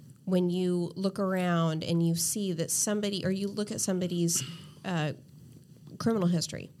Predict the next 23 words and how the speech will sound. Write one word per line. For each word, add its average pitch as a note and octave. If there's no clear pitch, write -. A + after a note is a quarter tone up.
and G3+
you G#3
see G#3+
that G3+
they've F3
been E3
convicted E3+
numerous, E3
numerous D#3
times E3+
of E3+
these E3
quote-unquote E3
low-level E3
crimes, F3+
and F3+
yet F3
they're F3
still E3+
out E3+
on E3
the D#3+
streets E3